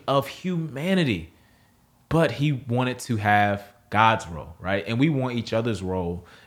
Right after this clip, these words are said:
and that's where a lot of, yeah, our problems come from.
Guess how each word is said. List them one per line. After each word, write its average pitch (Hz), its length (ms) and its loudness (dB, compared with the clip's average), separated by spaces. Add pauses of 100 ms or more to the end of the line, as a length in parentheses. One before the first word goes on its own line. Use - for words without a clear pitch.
and 110 160 0
that's 131 360 4 (260)
where 107 160 2
a 104 180 2
lot 110 160 4
of, 98 480 -4 (160)
yeah, 117 180 2 (100)
our 98 60 -4
problems 90 540 -4
come 98 180 -6
from. 85 180 -12